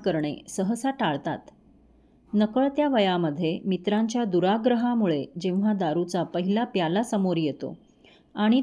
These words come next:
तो पिल्यानंतर दारूच्या आनंदापासून कसे दूर व्हायचे हे ताणतणावाच्या आयुष्यामध्ये जमत नाही,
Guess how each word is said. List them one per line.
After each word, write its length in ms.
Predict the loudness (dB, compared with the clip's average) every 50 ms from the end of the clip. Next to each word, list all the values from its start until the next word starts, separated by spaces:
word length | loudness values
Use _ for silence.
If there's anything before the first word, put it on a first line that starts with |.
| 2 2
तो 120 | 2 2
पिल्यानंतर 840 | 2 2 4 4 4 4 4 4 4 4 2 2 2 2 2 2 2 -2 -8 _ -20 _ _ -8
दारूच्या 520 | -2 0 2 4 4 2 2 0 0 -2 -2
आनंदापासून 920 | -2 -2 0 2 2 4 4 4 2 2 2 0 0 0 0 0 0 0
कसे 340 | 2 0 -2 0 0 0 0
दूर 320 | 0 0 0 2 2 2
व्हायचे 540 | 2 2 2 2 2 2 0 0 -2 -2 -2 -6 -10 -8
हे 320 | -2 0 4 4 4 2 0 -4 -12 -20 -20 _ _ _ -2
ताणतणावाच्या 880 | 0 2 2 2 2 2 2 2 2 2 2 2 0 0 0 -2 -4
आयुष्यामध्ये 760 | -2 0 0 0 0 0 0 0 0 2 2 2 2 2 2
जमत 460 | 2 2 2 2 2 4 2 2 2 2
नाही, 420 | 2 2 2 2 0 -2 -2 -4